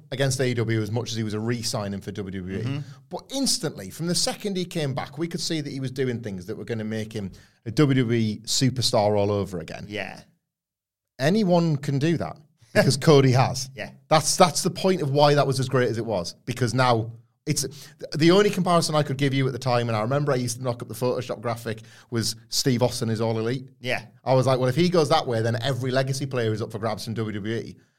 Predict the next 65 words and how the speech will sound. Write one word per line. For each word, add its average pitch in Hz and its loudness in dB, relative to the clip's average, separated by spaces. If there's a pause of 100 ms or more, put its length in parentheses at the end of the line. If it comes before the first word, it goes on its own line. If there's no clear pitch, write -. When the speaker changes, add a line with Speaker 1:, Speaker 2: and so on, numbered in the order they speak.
(140)
Speaker 1:
and 107 -4
one 110 -4
of 107 -4
the 107 -4
E 107 -6
V 104 -8
Ps 110 -6
has 98 -8
just 92 -14
done 104 -10
it." 104 -14 (380)
Only 139 0
Kenny 135 -2
and 127 -2
the 123 -2
Young 120 -4
Bucks 113 -8
would 113 -4
have 104 -8
been 101 -6
bigger 110 -6
in 104 -6
that 104 -8
respect. - -12
Speaker 2:
Yes. 107 -8
Speaker 1:
And 113 2
maybe 123 2
Cody 117 -2
was 123 0
bigger 104 -6
because 101 -6 (300)
he'd 107 -8
already 107 -2
been 110 -4
there 107 -4
the 101 -6
first 110 -6
time 101 -8
and 95 -10
felt 101 -6
like - -14
he 104 -10
had 104 -12
to 117 -10
leave. 107 -8
Maybe 104 -4
there 110 -4
was 98 -6
more 104 -2
to 101 -10
that. 101 -6 (100)
Speaker 2:
I - -20
think 117 -8
it's 113 -10
gonna 117 -6
be 104 -6
one 101 -8
of 98 -8
the 95 -6
most 90 -8
fascinating 98 -10
things 87 -12
this - -12
year, 92 -10
that. - -14